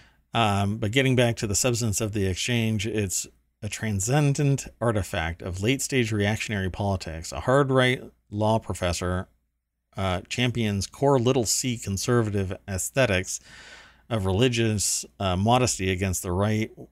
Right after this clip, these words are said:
wing's newest hero, a South African tech bro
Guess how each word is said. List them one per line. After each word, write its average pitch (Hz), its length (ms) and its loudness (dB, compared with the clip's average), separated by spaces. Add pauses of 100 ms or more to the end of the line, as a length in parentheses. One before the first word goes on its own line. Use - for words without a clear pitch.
wing's 95 520 -2 (160)
newest 110 500 4
hero, 90 640 0
a 87 140 -4
South 95 320 -2
African 123 440 0
tech - 360 -4
bro 92 400 0